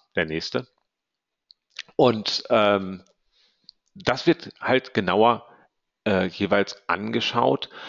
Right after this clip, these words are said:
ob, wenn ich in die Nachbarn meiner Freiheitsgrade gehe, ob dann meine Performance in sich zusammenfällt. Diese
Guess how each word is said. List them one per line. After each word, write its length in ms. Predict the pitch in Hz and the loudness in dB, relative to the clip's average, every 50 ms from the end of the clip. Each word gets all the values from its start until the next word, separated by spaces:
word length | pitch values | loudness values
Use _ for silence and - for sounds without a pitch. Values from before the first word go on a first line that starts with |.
| - - - _ - | -16 -18 -10 _ 0
ob, 340 | - - - - - - _ - | 0 0 0 -2 -18 -20 _ -12
wenn 320 | 101 90 85 101 101 98 | -6 -2 0 0 0 0
ich 360 | 95 87 80 - - - _ _ _ _ _ _ _ _ _ _ _ _ - | 0 -2 -2 -4 -10 -14 _ _ _ _ _ _ _ _ _ _ _ _ -2
in 360 | - 127 120 117 110 104 95 | -2 -2 0 -2 -4 -6 -6
die 340 | 87 87 82 80 73 - - _ _ | -4 -4 -4 -4 -6 -8 -14 _ _
Nachbarn 800 | - - 78 82 82 - - - - - 139 147 170 170 170 - _ _ _ _ _ - | -10 -4 -2 -2 -2 -2 -6 -8 -2 -2 -2 0 -2 -4 -8 -14 _ _ _ _ _ -16
meiner 600 | - 107 98 98 101 180 - - 85 80 82 - - | -12 -8 -4 -2 -2 0 0 0 0 -2 -2 -4 -8
Freiheitsgrade 720 | - - - 80 85 101 233 - - - - 117 120 120 | -8 -4 -2 -2 -2 -2 -4 -6 -8 -6 -6 -4 -6 -6
gehe, 280 | - 123 127 131 131 - - - - - - - | -6 -6 -6 -6 -8 -10 -14 -20 -20 -14 -8 -4
ob 200 | 117 110 - - | -4 -4 -4 -4
dann 320 | - 101 98 123 139 139 | -4 -4 -2 -4 -6 -8
meine 340 | 131 117 101 90 92 95 87 | -4 -2 -2 -2 0 -2 -4
Performance 1000 | - _ - - - 85 - - - - 104 101 113 127 135 135 127 - - - - - | -8 _ -8 -6 -6 -6 -6 -6 0 2 2 4 4 2 -2 -4 -4 -6 -8 -8 -6 -4
in 140 | - 113 110 | -4 -2 -2
sich 200 | 98 104 98 - | -2 -6 -8 -6
zusammenfällt. 640 | - - 92 85 76 76 71 - - - - - - _ _ _ _ _ - - - - - - - - - - - - - - - _ _ _ _ _ _ _ _ _ _ _ _ _ _ _ _ _ _ _ _ _ | -6 -4 -4 -4 -4 -6 -8 -16 -16 -18 -18 -18 -20 _ _ _ _ _ -20 -20 -18 -18 -18 -18 -20 -18 -18 -20 -20 -20 -20 -20 -20 _ _ _ _ _ _ _ _ _ _ _ _ _ _ _ _ _ _ _ _ _
Diese 640 | _ 101 90 87 156 190 180 170 190 175 160 - - | _ -14 -4 0 0 2 4 6 6 4 4 0 -6